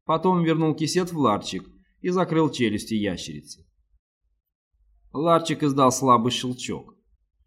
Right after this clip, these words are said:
и Анстевик застыл. Из спальни лорда донеслось бормотание и вздох,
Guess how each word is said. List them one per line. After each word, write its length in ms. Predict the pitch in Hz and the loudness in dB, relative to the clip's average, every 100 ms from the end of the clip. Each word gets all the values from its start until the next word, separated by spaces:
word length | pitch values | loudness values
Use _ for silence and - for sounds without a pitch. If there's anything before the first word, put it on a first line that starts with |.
| _ - | _ -4
и 140 | 127 | 0
Анстевик 840 | 139 143 139 - 196 175 113 - - | 4 2 0 0 2 4 2 -2 -12
застыл. 680 | 117 156 180 - 107 82 - - _ _ _ _ _ _ _ _ _ _ | -8 -4 -4 -4 -6 -6 -10 -20 _ _ _ _ _ _ _ _ _ _
Из 180 | - 123 | -8 -6
спальни 400 | - 143 135 135 | -2 2 4 6
лорда 380 | 143 165 147 110 | 6 4 2 0
донеслось 480 | 95 104 110 117 104 | 0 -2 -2 -2 -2
бормотание 680 | 101 113 113 143 147 120 101 | -2 0 0 0 -2 -2 -2
и 40 | |
вздох, 440 | 110 92 82 - | -4 -6 -8 -10